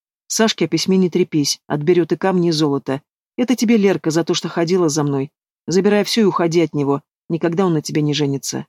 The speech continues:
Дерьмо, а не мужик». Без нежных слов и признательности, но зачем они, когда дела говорят громче?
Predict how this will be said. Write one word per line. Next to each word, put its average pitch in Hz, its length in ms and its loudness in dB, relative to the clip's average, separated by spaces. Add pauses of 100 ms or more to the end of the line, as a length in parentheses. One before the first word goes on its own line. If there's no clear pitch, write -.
(160)
Дерьмо, 170 480 2
а 139 80 -6
не 147 120 -2
мужик». 135 360 -6 (640)
Без 156 180 0
нежных 190 340 2
слов 220 220 0
и 190 60 -2
признательности, 190 880 0 (240)
но 180 120 2
зачем 190 400 2
они, 175 160 2
когда 165 280 0
дела 170 260 0
говорят 156 380 0
громче? 151 500 -2